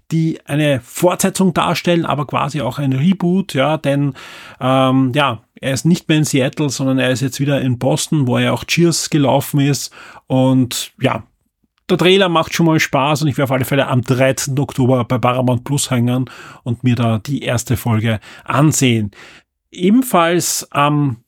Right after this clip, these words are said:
dreizehnten Oktober, jetzt gehen wir aber weg von Paramount Plus und kommen zu Apple T V Plus, gibt's dann eine neue Serie, die heißt nämlich Eine Frage der Chemie.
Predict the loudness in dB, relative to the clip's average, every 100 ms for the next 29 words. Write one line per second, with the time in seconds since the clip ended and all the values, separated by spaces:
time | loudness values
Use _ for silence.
0 | _ -6 -4 -2 -2 -4 0 0 2 0
1 | 0 -2 -2 0 2 2 0 -2 -2 0
2 | 0 0 0 0 0 -2 -8 -6 -6 -2
3 | -2 0 -2 -2 -2 -2 0 0 2 2
4 | 0 0 -2 -2 -4 -8 -6 -6 -6 -8
5 | -6 -4 -2 0 0 -2 -2 -2 -2 -4
6 | -4 -4 -4 -2 0 -2 -4 -4 -2 -2
7 | -4 -4 -2 -2 -2 -2 -4 -4 0 2
8 | 4 4 2